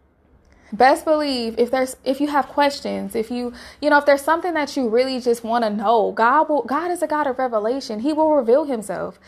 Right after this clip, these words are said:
He's not sitting up there, you know, leaving you in the dark. The Holy Spirit doesn't want you in limbo. He doesn't want you confused. He doesn't want you in the dark. We have the Holy Spirit who is willing to lead us into all truth. He does not lead us with confusion.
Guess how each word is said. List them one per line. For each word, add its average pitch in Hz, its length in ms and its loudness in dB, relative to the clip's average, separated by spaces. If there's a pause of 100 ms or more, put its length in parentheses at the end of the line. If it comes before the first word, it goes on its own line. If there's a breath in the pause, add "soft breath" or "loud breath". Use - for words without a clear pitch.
(220 loud breath)
He's 311 240 0
not 320 340 4
sitting 302 240 -2
up 294 160 -4
there, 277 480 2 (240 loud breath)
you 262 140 -2
know, 247 580 4
leaving 294 340 -2
you 294 140 -2
in 269 80 -2
the 233 80 -2
dark. 233 380 0
The 233 100 -2
Holy 285 240 2
Spirit 294 300 -2
doesn't 277 240 0
want 269 200 -4
you 262 120 -6
in 233 180 -4
limbo. 285 380 2
He 285 100 -2
doesn't 262 300 0
want 247 180 -4
you 233 60 -6
confused. 294 600 -4
He 285 100 -2
doesn't 262 280 2
want 254 220 -4
you 254 80 -6
in 240 100 -6
the 226 80 -2
dark. 208 380 0 (320 loud breath)
We 285 140 0
have 277 680 4
the 247 140 2
Holy 294 340 0
Spirit 269 580 -2 (300 soft breath)
who 285 300 0
is 254 180 2
willing 294 320 0
to 294 140 -2
lead 285 220 -2
us 277 160 0
into 254 200 -4
all 240 240 4
truth. 240 300 -6
He 285 100 -4
does 277 160 0
not 262 220 4
lead 285 220 -2
us 285 180 2
with 262 140 -2
confusion. 285 600 -2